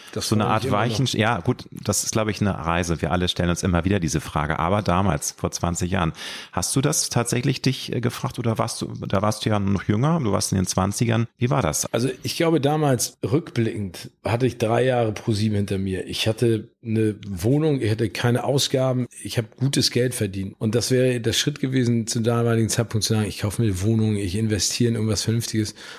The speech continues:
Speaker 1: Und ich habe sozusagen investiert in meinen Bruder und mich, ne? Also das
Speaker 2: Ja,
Speaker 1: heißt, wir
Speaker 2: was
Speaker 1: haben da
Speaker 2: super ist, ne?
Speaker 1: uns ein
Speaker 2: Ja.
Speaker 1: Auto gekauft,
Speaker 2: Mhm.
Speaker 1: wir waren in Las Vegas drei Tage ohne zu schlafen, wir haben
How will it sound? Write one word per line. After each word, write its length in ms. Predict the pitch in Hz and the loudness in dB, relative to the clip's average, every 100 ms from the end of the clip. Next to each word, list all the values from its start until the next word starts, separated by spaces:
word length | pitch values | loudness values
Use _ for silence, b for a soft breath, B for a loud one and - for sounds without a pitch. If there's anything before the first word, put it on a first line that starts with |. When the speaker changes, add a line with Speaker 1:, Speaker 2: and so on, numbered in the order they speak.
| B - | B -4
Speaker 1:
Und 100 | 113 | 0
ich 140 | 110 | 2
habe 120 | 117 | 2
sozusagen 460 | 117 113 117 120 127 | 0 0 2 2 2
investiert 600 | 123 113 - - 127 131 | 2 0 0 2 2 2
in 340 | 127 120 123 - | -2 0 -2 -4
meinen 260 | 117 120 110 | -2 0 0
Bruder 300 | 113 131 120 | 2 2 2
und 100 | 127 | 2
mich, 280 | 139 - | 0 0
ne? 180 | 113 160 | 0 0
Also 180 | 117 104 | 0 0
das 160 | 101 98 | 2 2
Speaker 2:
Ja, 60 | |
Speaker 1:
heißt, 220 | 117 101 | 2 0
wir 80 | 113 | 0
Speaker 2:
was 60 | 101 | 2
Speaker 1:
haben 140 | 117 | 4
da 180 | 113 113 | 4 4
Speaker 2:
super 300 | 113 - - | 2 0 -2
ist, 160 | 78 - | -2 -6
ne? 60 | 98 | -2
Speaker 1:
uns 180 | 120 107 | 0 2
ein 80 | 127 | 2
Speaker 2:
Ja. 60 | |
Speaker 1:
Auto 260 | 123 135 127 | 2 2 2
gekauft, 640 | 117 - 107 120 117 87 | 0 -2 0 0 0 -2
Speaker 2:
Mhm. 40 | 120 | -2
Speaker 1:
wir 100 | 113 | 0
waren 180 | 123 | 0
in 100 | 123 | 2
Las 220 | 123 107 101 | 2 0 2
Vegas 300 | 120 117 107 | 2 2 2
drei 220 | 113 117 | 0 0
Tage 380 | - 117 117 123 | 0 -4 -2 -2
ohne 180 | 123 113 | -4 -4
zu 180 | - | -4
schlafen, 580 | 117 120 113 113 120 107 | -2 0 -2 -2 -2 0
wir 160 | 113 107 | 0 2
haben 160 | 123 | 2